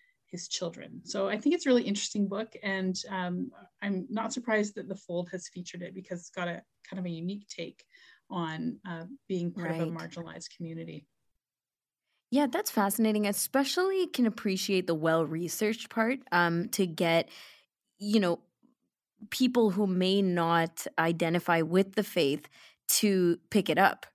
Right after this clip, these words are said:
Speaker 2: right? Because, uh, it's more tackling, you know, geographically and historically and, um, and then bringing in, of course, the, the author's own perspectives or stories or struggles.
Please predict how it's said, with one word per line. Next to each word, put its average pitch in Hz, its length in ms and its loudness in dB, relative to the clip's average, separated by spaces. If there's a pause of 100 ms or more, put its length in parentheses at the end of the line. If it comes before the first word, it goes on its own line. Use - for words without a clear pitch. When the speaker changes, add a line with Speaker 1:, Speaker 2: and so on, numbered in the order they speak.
(120)
Speaker 2:
right? 170 320 2
Because, 185 460 4 (100)
uh, 175 160 4
it's 190 220 2
more 190 480 6 (300)
tackling, 180 640 2
you 175 100 -2
know, 156 80 -2
geographically 226 1080 2
and 170 140 0
historically 226 960 2
and, 175 260 2 (280)
um, 165 400 2
and 180 140 4
then 185 140 4
bringing 185 300 4
in, 170 100 4
of 165 120 -2
course, - 440 2
the, 165 220 2
the 160 200 0
author's 170 360 2 (100)
own 180 400 4 (120)
perspectives 170 640 0
or 165 60 -2
stories 165 460 0
or 156 80 -2
struggles. 180 520 2